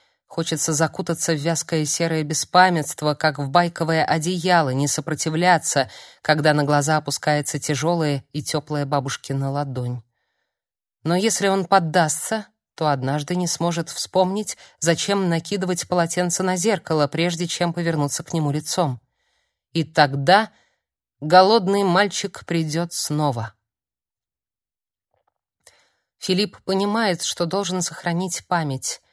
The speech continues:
но понимает и другое: нельзя, чтобы кто-то прочел его записи. К счастью, он давно уже придумал, что с этим делать, и в тайнике за кроватью лежит запас особых ниток,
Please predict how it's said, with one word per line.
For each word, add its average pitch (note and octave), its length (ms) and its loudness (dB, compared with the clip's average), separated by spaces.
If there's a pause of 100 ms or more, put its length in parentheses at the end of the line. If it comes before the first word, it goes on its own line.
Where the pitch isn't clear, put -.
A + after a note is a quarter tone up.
(520)
но D#3+ 160 -2
понимает F3 500 0
и F#3 40 0
другое: E3+ 520 0
нельзя, E3 540 2
чтобы E3+ 280 -4
кто-то F#3 280 -4
прочел F3 380 -4
его E3+ 240 -4
записи. C#3 580 -6 (920)
К - 60 -8
счастью, G#3 400 -2
он F#3 200 -2
давно F#3+ 380 0
уже F#3 220 -4
придумал, F#3 500 -2
что D#3+ 220 -4
с - 80 -6
этим F#3 320 -4
делать, E3 420 -2
и - 20 -4
в - 80 -12
тайнике D3 600 -2
за D3 140 -2
кроватью D3 580 0
лежит F#3 300 -2
запас F3 440 -2
особых F#3 640 -6
ниток, F3 600 -4